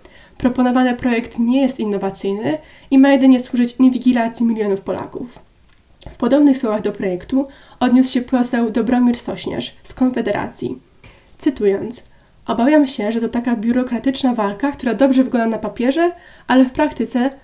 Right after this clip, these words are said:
zdradza niestety objawy mnożenia bytów ponad potrzebę”. Nie były to odosobnione głosy, a Klub Koalicji Obywatelskiej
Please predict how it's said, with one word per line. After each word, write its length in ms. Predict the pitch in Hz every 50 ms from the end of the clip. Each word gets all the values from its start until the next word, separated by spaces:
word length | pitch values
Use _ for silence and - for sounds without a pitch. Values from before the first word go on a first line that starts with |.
| _ -
zdradza 320 | - - 262 277 277 269
niestety 420 | 262 262 262 262 254 - 262 247 -
objawy 440 | 233 220 - 240 233 233 233 240
mnożenia 420 | 226 220 220 233 233 240 233 220 208
bytów 340 | 190 - 254 262 254 247 -
ponad 300 | - 226 214 214 214 -
potrzebę”. 480 | 214 - - - - - - - - - - _ _ _ _ - _ -
Nie 160 | 254 254 269 240
były 240 | 262 277 226 220
to 180 | - 233 196 -
odosobnione 640 | 220 220 - 262 - - 240 202 220 220 214 202
głosy, 480 | 190 175 190 190 208 - - 269 269 269
a 100 | 247 226
Klub 260 | 233 - - 277 269 -
Koalicji 480 | - 254 233 226 226 220 - - -
Obywatelskiej 800 | 208 196 214 208 196 196 - 202 220 233 233 - - 294 320